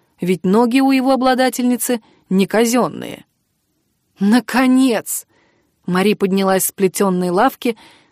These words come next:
стоящей у окна оранжереи — и улыбнулась, поделившись сокровенным. «Не терпится уже занять свое тело. Клянусь, раньше я его так не ценила, как теперь». Это нормально. Человеку вообще свойственно переосмысливать все и меняться в лучшую сторону лишь в свете настоящих потерь,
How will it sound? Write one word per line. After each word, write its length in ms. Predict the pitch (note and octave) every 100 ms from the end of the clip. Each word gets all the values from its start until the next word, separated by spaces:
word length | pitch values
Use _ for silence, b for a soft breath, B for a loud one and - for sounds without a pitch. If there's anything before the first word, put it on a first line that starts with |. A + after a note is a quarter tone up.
| b -
стоящей 640 | - G#3 G#3+ G#3+ - A3
у 60 | G3+
окна 440 | G3+ G#3 G3+ G3
оранжереи — 720 | F#3+ F#3 F#3 F#3+ F#3+ F3+ E3+ _ _ _ -
и 120 | C#4
улыбнулась, 720 | E4 D4+ A3 A3+ B3+ B3 A3+
поделившись 640 | - G3+ F#3 F#3 - F#3+ -
сокровенным. 800 | F3 - F3+ E3 D3+ A2+ - F3+ B B B B -
«Не 160 | D4
терпится 640 | C#4 - D4 - G3 - F#3
уже 220 | F3 F#3+
занять 360 | F#3+ G3 G3
свое 260 | - G3+ G3+
тело. 440 | F#3+ G#3 F#3 F#3 - B B
Клянусь, 400 | - C4+ C#4+ C#4+
раньше 360 | C4+ C#4+ C#4 C4+
я 120 | C4
его 140 | C4+
так 200 | C#4 C4+
не 100 | D4+
ценила, 420 | D4+ F4 D4 B3+ C#4
как 200 | D4+ -
теперь». 400 | D4 G#3 - - _ _ _ _ _ _
Это 220 | F3+ F#3
нормально. 600 | F#3+ F#3 F3+ E3+ D#3 - - B B B B
Человеку 460 | - A#3 C4+ E4 D4
вообще 300 | D#4 - E4+
свойственно 520 | D4+ F4+ - F#3+ F3
переосмысливать 720 | F3+ F3+ F3 F#3+ F#3+ F#3 F3
все 240 | - - A#3
и 80 |
меняться 400 | A3+ F#3+ F3 -
в 60 | F3+
лучшую 340 | F#3 - A#3
сторону 440 | A3+ - D#4+ G3 F3
лишь 160 | F3
в 80 | -
свете 300 | G3+ G3 F3+
настоящих 580 | F#3+ - G3 G3 - -
потерь, 480 | C4 C#4 D4+ G#3